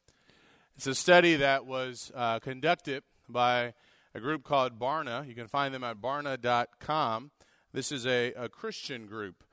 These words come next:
It's a headline that was, uh, released back in February. I talked to someone yesterday at, uh, Garrett's graduation party. They were familiar with this study.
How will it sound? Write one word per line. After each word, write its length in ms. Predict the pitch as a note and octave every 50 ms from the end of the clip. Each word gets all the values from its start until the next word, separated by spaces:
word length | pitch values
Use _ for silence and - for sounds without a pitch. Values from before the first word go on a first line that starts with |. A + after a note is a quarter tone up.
| _ _ _ _ - _ - -
It's 100 | B2 C3
a 60 | D3
headline 540 | E3+ F#3+ G3+ F#3 E3+ D#3 D#3 D#3+ E3+ E3 D3
that 260 | C#3 C#3 C#3 C3 C3
was, 400 | C3 C3 C3 C3 C3+ B2+ A2+ C3
uh, 180 | C3+ C3 B2 B2 B2
released 420 | C3 B2+ C#3+ D#3+ E3+ D#3+ - -
back 260 | C#3 C3+ C#3 C#3 -
in 140 | - C3 B2+
February. 640 | - - E3 D#3+ D3+ C3 A#2+ A#2 A#2+ B2+ C#3+ D#3+ C#3+
I 100 | A2+ A2+
talked 240 | - D3 C#3 C#3 -
to 60 | C3
someone 260 | - D3+ C#3+ C#3 C3
yesterday 520 | C3 C3+ C#3 - - C3+ B2 B2+ B2+ B2+ B2+
at, 300 | A#2+ A#2+ A#2 - - -
uh, 220 | B2 A#2 A2+ A2+
Garrett's 420 | G#2+ G#2+ B2 B2+ C3 C3 B2 A2 A#2
graduation 580 | A#2+ B2+ B2+ A2+ A#2+ B2 C3+ D3 - - B2
party. 240 | G#2+ B2 B2 C3+ C3
They 160 | A#2+ A#2 C3
were 220 | D#3 E3 E3 D3 C3
familiar 400 | - B2 A#2 A#2+ A#2 A#2 A2+ A2+
with 140 | G#2+ G#2
this 120 | - A#2 G#2+
study. 440 | - - - A2+ G#2+ A#2 C3 C#3+